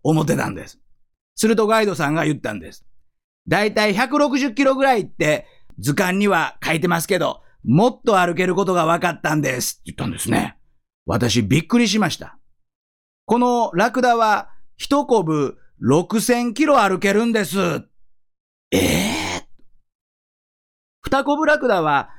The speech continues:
だいたい一万キロ歩けるんですよ。一万キロってね、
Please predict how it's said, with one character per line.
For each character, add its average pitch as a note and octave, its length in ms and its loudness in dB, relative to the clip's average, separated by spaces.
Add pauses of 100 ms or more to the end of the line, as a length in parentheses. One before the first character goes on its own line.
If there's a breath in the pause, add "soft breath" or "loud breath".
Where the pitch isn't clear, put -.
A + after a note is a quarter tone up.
(140 soft breath)
だ F3 200 0
い F#3+ 100 -4
た F#3+ 160 0
い F3+ 240 -4
一 F#3+ 260 0
万 D4 280 4
キ C#4+ 100 -2
ロ A3 380 0 (120)
歩 D3 220 0
け F3 140 0
る G3 100 0
ん G3 60 -2
で E3 100 -2
す C#3 140 -6
よ。 E3 400 0 (1040)
一 G3 240 0
万 C#4+ 220 4
キ C#4+ 100 -2
ロ C4+ 120 2
っ - 100 -8
て C3+ 140 -2
ね、 D3+ 380 0